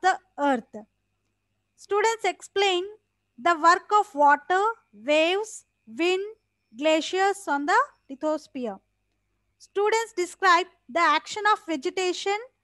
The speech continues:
and human beings on earth. So as I said in the earlier class, we have been, uh, discussed about the denudation process known as weathering,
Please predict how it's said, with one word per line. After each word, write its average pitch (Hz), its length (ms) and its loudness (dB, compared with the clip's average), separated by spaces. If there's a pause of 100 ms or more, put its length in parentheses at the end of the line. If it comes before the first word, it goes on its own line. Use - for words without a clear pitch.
(240)
and 302 240 0
human 349 420 -2
beings 392 500 -4 (160)
on 302 240 0 (100)
earth. 277 440 -4 (2500)
So - 160 -2
as 370 280 6
I 415 180 0
said 370 260 2 (140)
in 330 140 -6
the 339 60 4
earlier 349 400 2
class, 370 680 0 (180)
we 370 440 -2 (240)
have 311 280 2
been, 349 260 -2
uh, 247 160 -2 (100)
discussed 381 500 -4
about 320 420 2 (480)
the 339 160 0
denudation 381 800 -2 (100)
process 294 720 -2 (460)
known 349 260 0
as 349 420 -2 (380)
weathering, 339 580 0